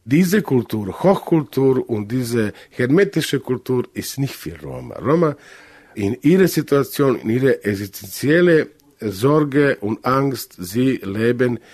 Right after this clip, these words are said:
in dieser Elementarstufe mit Musik und Tanz, Unterhaltung.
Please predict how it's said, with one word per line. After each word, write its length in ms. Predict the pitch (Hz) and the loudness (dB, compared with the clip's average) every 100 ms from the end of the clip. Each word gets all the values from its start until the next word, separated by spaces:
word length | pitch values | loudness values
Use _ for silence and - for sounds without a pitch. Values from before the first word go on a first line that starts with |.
| - _ - | -20 _ -14
in 200 | 113 98 | -8 -8
dieser 460 | 92 110 101 104 87 - | -6 -6 -4 -4 -6 -6
Elementarstufe 2000 | 135 139 143 139 - 147 156 170 165 - - - - - 160 123 123 143 143 139 - - | -2 0 2 0 0 0 2 2 0 -4 -12 -16 -14 0 0 0 -2 0 0 -4 -16 -4
mit 420 | 127 127 - 123 | -2 -2 -4 0
Musik 520 | 143 151 170 190 - | 2 4 2 0 0
und 180 | 131 113 | -2 0
Tanz, 540 | 117 104 95 - - | 0 0 -4 -12 -12
Unterhaltung. 960 | 127 120 - 95 - 60 62 - - | -4 -4 -2 -6 -6 -14 -14 -16 -20